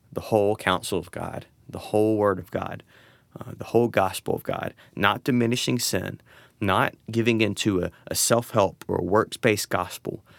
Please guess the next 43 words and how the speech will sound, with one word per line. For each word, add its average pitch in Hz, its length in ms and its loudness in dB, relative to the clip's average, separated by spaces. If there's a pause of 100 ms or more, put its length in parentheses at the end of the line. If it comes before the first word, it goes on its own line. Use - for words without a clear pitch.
(200)
but - 140 -6
saying 110 280 2
that - 160 -10
the - 220 -2
only 135 360 4
way 98 480 2 (240)
that - 120 -6
men 104 240 4
and 110 140 2
women 98 280 0
are 95 100 -4
saved 90 560 -2 (200)
is 92 140 -4
in 92 120 -4
the 85 100 -4
name 87 280 0
of 107 140 -2
Jesus, - 560 -2 (220)
by - 100 -2
his 87 200 -4
shed 120 400 2
blood 101 420 2
on 87 120 -4
our 95 140 2
behalf, 92 540 -2 (200)
that 67 200 2
we 117 200 4
have 120 220 0
to - 140 -6
repent - 640 0
from 107 220 2
our 95 120 2
sin, - 440 -2
to - 120 -6
repent 104 420 0
from 110 180 0
our 95 180 4 (340)
opposition 104 760 0 (360)
and 87 280 -4
being 101 320 2
enemies 120 380 4
of 92 100 -4
God, 87 420 2